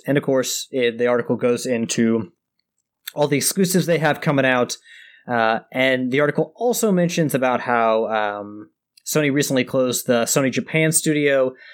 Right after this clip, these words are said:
uh, and leads into that with a discussion with Jim Ryan. Uh, PlayStation recently closed its oldest first-party developer, Sony Japan Studio, but Ryan told Nikkei that the company remains committed to the Japanese market. Uh, he said, quote, "It is important for us to provide software that fits the Japanese gaming market,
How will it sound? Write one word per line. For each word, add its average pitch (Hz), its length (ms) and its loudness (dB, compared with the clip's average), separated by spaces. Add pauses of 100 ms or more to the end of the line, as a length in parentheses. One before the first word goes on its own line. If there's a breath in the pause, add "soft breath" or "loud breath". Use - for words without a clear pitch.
(200 loud breath)
uh, 113 160 -2
and 120 160 -2
leads 131 220 0
into 117 160 -4
that 127 320 0
with 123 220 -2
a 123 80 2
discussion 123 380 -2
with 120 100 -4
Jim 123 200 0
Ryan. 120 380 0 (340 soft breath)
Uh, 104 360 -6
PlayStation 175 380 0
recently 156 220 2
closed 151 280 -2
its - 200 -4 (320)
oldest 151 460 0
first-party 151 360 0
developer, 147 380 0
Sony 127 260 0
Japan 117 260 -2
Studio, 185 380 0
but 127 220 -2
Ryan 131 300 2
told 127 180 -2
Nikkei 120 380 2
that 113 180 -2 (220 soft breath)
the - 60 -12
company 143 240 0
remains 127 340 0
committed 131 320 -2
to - 80 -18
the - 60 -4
Japanese 117 440 -2
market. 175 400 0 (580 loud breath)
Uh, 107 120 -6
he 135 120 -4
said, 131 260 0
quote, 143 240 0
"It 147 100 -2
is 135 100 -2
important 175 340 0
for 170 80 0
us 156 80 2
to - 80 -8
provide 131 300 0
software 147 380 0
that 120 180 -8
fits 139 160 -2
the - 80 -6
Japanese 123 340 -2
gaming 156 260 0
market, 143 440 0